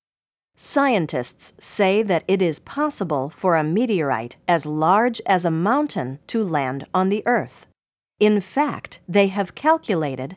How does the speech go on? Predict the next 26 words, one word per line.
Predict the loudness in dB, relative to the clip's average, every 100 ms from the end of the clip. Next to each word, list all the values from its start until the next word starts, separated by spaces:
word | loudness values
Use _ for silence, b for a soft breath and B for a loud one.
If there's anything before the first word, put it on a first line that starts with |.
| -4
that | 0 0
meteorites | 2 0 2 2 2 0 -2 -6 -12 -2
a | 0
mile | 2 2 2 2 2 0
wide | 0 0 0 -4 -8 0
or | 2
larger | 2 2 2 0 -2 -6 -8 -4
strike | -2 0 2 2 0
the | -4 -6 -2
Earth | -2 -2 -6 -12 0
every | 2 2 0 0
several | -2 0 2 2 0 -2
hundred | 0 0 2 0 0
million | 0 0 0 -2 -2 -2
years. | -2 -2 -6 -10 -12 _ _ _ _ _ _
But | 2 4 4
we | 2 2
do | 2
not | 2 2 0 0
have | 2 2 0
to | -2
worry | 0 0 2 2
about | 0 0 0 0
it | -4 -6
too | -6 -2 0
much. | -2 -4 -8 -12